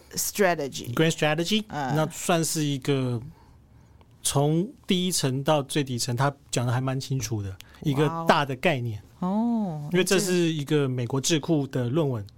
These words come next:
Speaker 1: 嗯，嗯，
Speaker 2: 后来他们觉得有需要，
Speaker 1: 嗯。嗯。
Speaker 2: 就叫我把它翻出来。
Speaker 1: 嗯，那你刚刚讲第一次不能抹灭的记忆，发生了什么事呢？
Speaker 2: 那一次是我生平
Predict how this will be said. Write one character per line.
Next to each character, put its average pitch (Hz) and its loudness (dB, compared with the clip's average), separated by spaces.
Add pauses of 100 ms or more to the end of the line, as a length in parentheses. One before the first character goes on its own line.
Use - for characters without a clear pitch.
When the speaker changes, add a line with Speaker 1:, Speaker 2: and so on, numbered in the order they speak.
(140)
Speaker 1:
嗯， 240 4
嗯， 220 2
Speaker 2:
后 170 6
来 143 2 (400)
他 160 4
们 160 4
觉 151 4
得 151 2
有 131 0
需 147 -2
要， 165 4 (300)
Speaker 1:
嗯。 202 2
嗯。 113 -10 (340)
Speaker 2:
就 143 0
叫 143 2
我 110 -4 (420)
把 117 -2
它 110 0
翻 120 0
出 117 -2
来。 104 -8 (560)
Speaker 1:
嗯， 160 -4 (360)
那 220 2
你 175 -2
刚 190 2
刚 202 2
讲 180 -4
第 233 -4
一 220 -2
次 208 -2
不 226 0
能 160 -4
抹 165 -2
灭 196 0
的 156 -4
记 175 -6
忆， 165 -6 (240)
发 185 2
生 196 -2
了 180 0
什 165 -8
么 143 -8
事 247 -2
呢？ 135 -6 (280)
Speaker 2:
那 175 4
一 156 2
次 135 0 (420)
是 - 2
我 120 -2
生 156 0
平 123 0